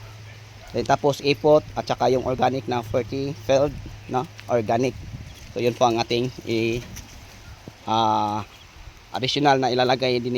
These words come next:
sa pangtaas. So, yung butas natin, ganyan kalaki, ganyan kalalim. May fertilizer na sa ilalim. Nilagyan na po natin. Tapos, mga ka-farmers, ito. Para po sa inyo to,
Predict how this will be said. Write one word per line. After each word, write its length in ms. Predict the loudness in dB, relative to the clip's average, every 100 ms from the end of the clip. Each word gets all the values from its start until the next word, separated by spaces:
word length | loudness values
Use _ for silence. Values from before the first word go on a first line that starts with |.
| 2
sa 160 | 0 0
pangtaas. 640 | -4 -2 -2 -2 -4 -6 -8 -18 -20 -20 -20 -6
So, 80 | 2
yung 160 | 4
butas 240 | 4 6 6
natin, 320 | 6 6 4
ganyan 160 | 4 4
kalaki, 480 | 4 6 6 6 2 -10 -20 -20 -20 -20 -20 -20 -20 -4
ganyan 240 | 2 2
kalalim. 560 | 4 4 6 8 6 6 0 -12 -20 -4
May 240 | 2 2
fertilizer 560 | 2 2 4 4 4 0
na 80 | 0
sa 80 | 2
ilalim. 480 | 4 6 4 4 -2 -18 -20 -20 -20 -20 -12 -2
Nilagyan 400 | 0 0 0 -2
na 60 |
po 100 | -2
natin. 480 | -2 0 2 4 2 0 -18 -20 -20 -20 -20 -20 -20 -6
Tapos, 320 | -2 0 0
mga 160 | 0 2
ka-farmers, 560 | 4 4 6 4 2 -4 -14
ito. 320 | 2 4 4 -4 -20 -20 -18 -18 -18 -18 -18 -18 -18 -18 -20 -20 -20 -20 -18 -18 -18 -18 -18 -14 -14 -14 -12 -12 -10
Para 240 | -4 -2 -2
po 240 | 0 0
sa 540 | 2 4 6 6 4 2
inyo 300 | 2 2 2
to, 240 | 6 6